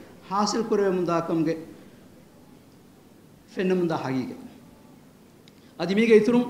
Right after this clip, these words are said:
දෙවේ තාලීම්ගේ ෆෙම්බර් රංගල කුරුමගේ ගොතුම් ඛිදමත්ක තිබ්බේවි ටීචරුන්ගේ ෆෙම්බර් මති කුරුම National Institute of Education, එන් අයි සී, එන් අයි ඊ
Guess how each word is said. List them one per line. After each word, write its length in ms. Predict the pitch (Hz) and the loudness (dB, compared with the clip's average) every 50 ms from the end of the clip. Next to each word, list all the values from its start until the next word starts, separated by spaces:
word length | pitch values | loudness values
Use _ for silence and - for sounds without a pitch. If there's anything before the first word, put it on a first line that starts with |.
| - - - - - - - - - - - - | -8 -12 -14 -16 -20 -20 -20 -20 -20 -20 -20 -12
දෙවේ 340 | 135 123 185 196 220 233 220 | -4 0 4 6 6 6 6
තාලීම්ගේ 520 | 233 214 208 214 220 240 240 240 226 226 | 4 4 2 4 4 4 4 4 4 2
ෆෙම්බර් 300 | 220 202 196 220 226 226 | 0 0 0 0 2 2
රංගල 280 | 196 185 190 214 226 220 | 2 2 2 2 2 2
කුරුමගේ 340 | 214 - 214 208 214 208 160 | 2 0 -2 0 0 0 0
ගොතුම් 280 | 156 185 185 - 214 175 - - - - - - - - - - - - | 0 -2 -2 -2 -6 -6 -6 -12 -18 -20 -20 -20 -20 -20 -20 -20 -12 -6
ඛිදමත්ක 380 | 180 190 185 220 240 233 233 214 196 | -4 -4 -2 -2 -2 -2 -2 -2 -4
තිබ්බේවි 360 | 208 - 185 170 214 208 196 | -4 -6 0 2 4 4 4
ටීචරුන්ගේ 460 | - - 190 190 196 233 208 208 190 180 | 2 -2 -4 -2 -2 -2 -2 -2 -4 -2
ෆෙම්බර් 340 | - 180 180 190 190 185 | -4 -4 -4 -2 -2 -2
මති 240 | 160 160 165 165 - | -2 -2 -2 -4 -4
කුරුම 260 | - 214 196 185 170 139 - - - - - - - - - - - | -4 -2 0 0 0 -2 -6 -10 -16 -18 -20 -20 -20 -20 -20 -14 -6
National 420 | 160 175 208 208 208 226 220 220 | -4 -2 -2 -2 -2 -4 -4 -2
Institute 500 | 214 202 - - 233 220 233 220 220 226 | -2 -4 -4 -4 -6 -6 -4 -4 -2 0
of 180 | 226 220 220 196 | -2 -2 0 -2
Education, 640 | 185 180 202 202 - 220 214 208 208 226 196 196 - | -4 -2 -4 -2 2 2 2 2 2 -2 -4 -4 -6
එන් 240 | - 175 185 185 202 | -4 -4 -2 -2 0
අයි 120 | 208 202 | 0 0
සී, 260 | 190 - - 208 208 - | -2 -2 -4 -6 -8 -4
එන් 180 | - 190 190 202 | -2 -2 -2 0
අයි 140 | 202 185 | 0 0
ඊ 400 | 185 208 208 214 214 208 - - | 0 0 0 0 -2 -2 -6 -12